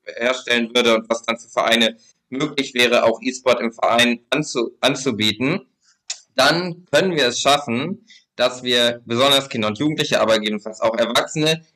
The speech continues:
in Vereine bringen, dass sie da, ähm, zusammen, ähm, ähm,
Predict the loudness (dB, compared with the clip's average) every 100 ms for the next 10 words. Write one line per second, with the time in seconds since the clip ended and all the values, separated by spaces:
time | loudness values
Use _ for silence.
0 | _ -4 -2 -2 -2 0 2 2 2 0
1 | 0 0 0 -2 -2 0 2 4 4 0
2 | -4 -2 2 4 2 -4 -10 -6 -2 2
3 | 2 2 -6 -10 _ _ _ _ -2 2
4 | 4 2 -4 -6 0 2 2 0 -4